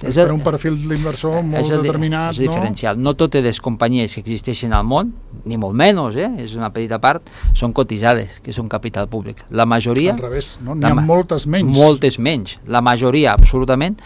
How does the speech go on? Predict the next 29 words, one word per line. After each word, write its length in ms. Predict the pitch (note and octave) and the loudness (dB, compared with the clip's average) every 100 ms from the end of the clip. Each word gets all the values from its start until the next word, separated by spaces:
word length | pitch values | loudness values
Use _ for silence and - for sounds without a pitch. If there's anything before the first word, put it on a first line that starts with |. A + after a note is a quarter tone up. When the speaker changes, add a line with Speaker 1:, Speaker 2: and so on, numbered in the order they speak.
| - - - | -18 -12 -10
Speaker 2:
són 240 | - A#2+ | -4 -4
privades. 540 | A2 A#2+ G2 C#3 D#3+ - - - | -2 -2 0 -4 -8 -6 -6 -6
Que 80 | - | -6
és 100 | B2+ | -6
qualsevol 520 | - C3+ - C#3+ F3 | 2 2 2 4 4
empresa 360 | E3+ D3+ C3+ A#2+ | 4 2 0 0
que 120 | B2 | 2
veiem 260 | B2 C#3 D#3 | 2 2 2
al 100 | C#3+ | 2
carrer 200 | C#3 C#3 D3 | 2 2 0
és 20 | D3+ | 0
un 40 | |
capital 380 | B2+ B2+ A#2+ A2+ | 0 0 0 0
privat. 440 | G#2 G2 F#2+ - - - | -2 -6 -10 -18 -20 -10
Speaker 1:
Mhm. 260 | C3 D3 D#3+ - - - - - - - - - - - - - - - - - | -8 -8 -10 -18 -20 -20 -20 -20 -20 -20 -20 -20 -20 -20 -20 -18 -18 -20 -20 -12
Eh, 140 | F3 - - | -12 -14 -12
aquesta 280 | D#3 F#3+ A#3 | -6 -4 -2
xifra 260 | A3 G#3+ | -4 -6
et 80 | B3+ | -6
sembla 640 | F3+ E3 D#3+ D3 C#3 B2+ C3+ - - - - - - - - - - C#3+ C#3+ D3 E3 | -4 -2 -2 -2 -4 -6 -10 -18 -20 -20 -20 -20 -20 -20 -20 -20 -20 -18 -20 -16 -6
normal? 560 | C#3+ C#3+ C3+ D3+ A#3+ C4 - - | -2 -2 -2 -4 -4 -6 -10 -8
Perquè 200 | D3 C3+ | -6 -6
estan 200 | C#3 F3 E3+ | -4 -2 -2
parlant 280 | E3 F#3+ | -2 -2
a 40 | G3 | 0
nivell 240 | D3 F#3 | 0 -2
global, 300 | D3 D3+ G3 | -2 -2 -2
o 80 | B2 | -4
sigui... 260 | - C#3 | -6 -8